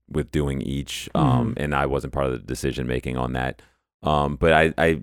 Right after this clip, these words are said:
Speaker 1: I'm pretty sure, like, once we get to the point of having actual games for the league,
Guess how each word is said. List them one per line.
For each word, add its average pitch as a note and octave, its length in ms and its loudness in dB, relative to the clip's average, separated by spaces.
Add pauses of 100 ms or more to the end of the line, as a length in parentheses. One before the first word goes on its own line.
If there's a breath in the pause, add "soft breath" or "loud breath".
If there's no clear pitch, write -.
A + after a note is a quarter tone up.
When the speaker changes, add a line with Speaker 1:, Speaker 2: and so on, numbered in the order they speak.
Speaker 1:
I'm E2+ 180 0
pretty G#2+ 260 2
sure, E2+ 280 2
like, D2 200 2
once D2+ 480 0
we F#2+ 100 2
get E2+ 160 2
to D#2+ 80 -4
the C#2+ 100 -2
point D2+ 460 -2
of C#2+ 400 2
having D2+ 560 0
actual C#2+ 440 -2
games C#2 360 -6
for C#2+ 140 -4
the C#2 100 0
league, C#2 560 -2